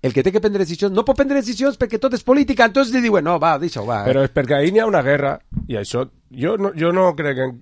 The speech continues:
Speaker 2: teories de la conspiració i tantes d'això, però sí que és veritat que la guerra Federació-Lliga existís.
Speaker 1: Claro.
Speaker 2: I entonces, la Lliga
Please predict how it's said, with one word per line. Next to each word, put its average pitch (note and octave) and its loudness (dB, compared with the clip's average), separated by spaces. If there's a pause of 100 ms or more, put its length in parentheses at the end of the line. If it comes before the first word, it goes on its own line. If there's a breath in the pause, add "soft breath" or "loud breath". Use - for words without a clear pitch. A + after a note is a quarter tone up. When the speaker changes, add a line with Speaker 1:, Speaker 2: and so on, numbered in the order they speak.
Speaker 2:
teories A#2+ -6
de A#2+ -6
la A#2+ -4
conspiració A2+ -8
i A2+ -12
tantes A2 -12
d'això, A#2 -6
però A#2+ -4
sí A#2 -10
que A2+ -4
és C3 -2
veritat C#3 -2 (320 soft breath)
que B2+ -6
la A2 -4
guerra B2+ -2
Federació-Lliga C3 -8
existís. - -12
Speaker 1:
Claro. E3 0 (220 soft breath)
Speaker 2:
I C3+ 0
entonces, C#3 0 (1040 soft breath)
la C#3 -4
Lliga F#3+ 0